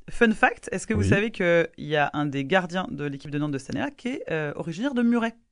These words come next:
Speaker 1: Dominique Casagrande.
Speaker 2: En région toulousaine.
Speaker 1: Et ben, c'est-à-dire qu'en fait, l'année d'avant, euh, il était même pas pro. Il est arrivé là, il sait pas trop comment. Et en fait, euh, il a fait, euh, deux années incroyables, euh, avec Nantes, euh, dans ces années-là.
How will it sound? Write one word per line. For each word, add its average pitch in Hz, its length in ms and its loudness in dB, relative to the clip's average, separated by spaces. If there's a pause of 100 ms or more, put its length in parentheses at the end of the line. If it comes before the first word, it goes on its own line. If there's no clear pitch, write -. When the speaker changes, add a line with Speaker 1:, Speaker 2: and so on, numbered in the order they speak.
(1160)
Speaker 1:
Dominique 202 400 -4
Casagrande. 170 540 -4 (800)
Speaker 2:
En 107 60 0
région 120 200 6
toulousaine. 95 460 -2 (220)
Speaker 1:
Et 185 60 0
ben, 185 100 6
c'est-à-dire 226 300 0
qu'en 220 100 2
fait, 214 180 -2
l'année 214 180 -2
d'avant, 202 520 0
euh, 160 280 -4
il 185 120 -4
était 190 160 -6
même 165 140 -4
pas 160 80 -4
pro. - 300 -10 (480)
Il 226 140 -4
est - 20 2
arrivé 214 300 2
là, 185 280 0 (640)
il 214 80 -14
sait 240 100 0
pas 190 100 6
trop 180 140 0
comment. 180 320 -4 (460)
Et 160 100 0
en 156 80 0
fait, 240 220 -4
euh, 156 440 0
il 156 140 -2
a 151 60 0
fait, 202 280 -2
euh, 147 160 0
deux 185 220 -2
années 196 300 0
incroyables, 208 480 -4
euh, 147 380 -2 (560)
avec 160 320 -4
Nantes, 190 200 -6
euh, 139 300 -4 (100)
dans 165 100 -10
ces 156 200 -12
années-là. 147 220 -4